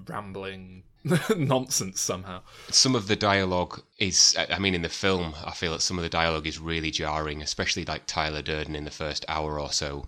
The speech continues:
Speaker 2: where he just suddenly goes off and starts quoting things about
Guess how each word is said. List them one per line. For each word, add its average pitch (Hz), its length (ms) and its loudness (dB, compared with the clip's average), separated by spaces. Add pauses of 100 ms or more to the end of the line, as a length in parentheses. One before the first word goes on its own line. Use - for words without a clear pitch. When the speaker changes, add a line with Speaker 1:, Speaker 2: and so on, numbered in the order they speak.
Speaker 2:
where 80 180 0
he 78 100 0
just 78 280 2
suddenly 76 260 -2
goes 73 300 0
off 76 240 -2
and 73 100 -2
starts - 280 -2
quoting 73 380 -4
things 73 260 -8
about 73 280 -4